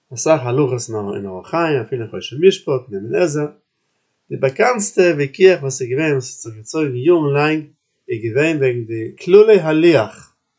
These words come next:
וואס די לוח האבן געשטעלט אין גלית. און קען זאגן, א דארף, פאר רב סעדיה, האט זיך אנגעגאבן, א שירה פון ויכוחים צווישן גאוני בבל און גאוני ארץ ישראל.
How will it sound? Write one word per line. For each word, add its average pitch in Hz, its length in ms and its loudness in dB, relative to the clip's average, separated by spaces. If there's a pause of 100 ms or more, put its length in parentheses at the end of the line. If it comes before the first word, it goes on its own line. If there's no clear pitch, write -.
(420)
וואס 139 260 0
די 120 100 0
לוח 143 300 2
האבן 127 160 -6
געשטעלט 127 480 0
אין 98 200 -8
גלית. 113 380 -4 (880)
און 156 720 -4 (240)
קען 147 220 -2
זאגן, 127 560 -4 (1000)
א 110 100 -6
דארף, 175 380 4
פאר 165 220 2
רב 143 100 -4
סעדיה, 147 640 2 (520)
האט 117 100 -18
זיך 120 160 -12
אנגעגאבן, 156 380 -4
א 110 40 -8
שירה 202 480 6
פון 160 140 -4
ויכוחים 139 560 -4
צווישן 117 400 -10
גאוני 127 240 -2
בבל 113 100 -12
און 117 220 -14 (140)
גאוני 113 220 -12
ארץ - 160 -20
ישראל. 185 300 -6